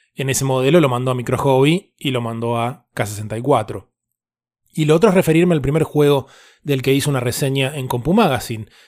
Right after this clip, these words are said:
el VET. VET era un juego de carreras poligonal que salió para D O S, para Mac, por ejemplo, en el año ochenta y nueve, que era bastante zarpado para la época, porque fue un intento de recrear San Francisco en tres D. Cuando estamos hablando de tres D del año ochenta y nueve,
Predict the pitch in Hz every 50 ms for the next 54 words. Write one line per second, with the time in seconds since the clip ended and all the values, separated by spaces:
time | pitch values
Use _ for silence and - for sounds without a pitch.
0 | _ - - 135 135 135 156 196 165 113 - - - _ _ _ _ 151 143 190
1 | 226 226 - - 160 160 151 143 135 127 120 127 143 143 143 135 - 170 175 165
2 | 147 - 139 127 135 170 185 175 151 123 - - - _ _ _ _ - 127 123
3 | 123 127 147 208 233 190 147 151 156 139 - _ _ _ _ _ _ _ _ _
4 | _ - 135 127 - 123 131 139 143 127 131 123 120 113 110 104 101 101 104 107
5 | 120 120 117 123 131 139 123 - - 117 104 101 101 110 123 127 117 117 - -
6 | 110 104 - - 127 127 120 120 113 107 104 107 120 123 113 - 120 117 117 113
7 | 120 135 143 131 127 127 120 - - - - - - - _ _ _ _ _ -
8 | 202 202 165 147 - _ _ _ - 147 143 - - 480 415 185 185 156 135 -
9 | - 131 123 - 233 254 208 151 139 131 139 135 135 135 127 139 131 127 127 139
10 | 131 143 143 135 - - 196 208 226 208 190 165 202 214 233 208 196 170 151 131
11 | 147 151 165 180 180 - - 147 143 127 - 135 135 107 - 190 180 - - 220
12 | 208 170 147 139 131 139 127 110 120 131 131 143 160 165 - - 110 95 98 107
13 | 107 104 110 113 113 107 117 101 98 123 120 117 113 113 104 - 120 117 113 110
14 | 110 117 123 131 131 131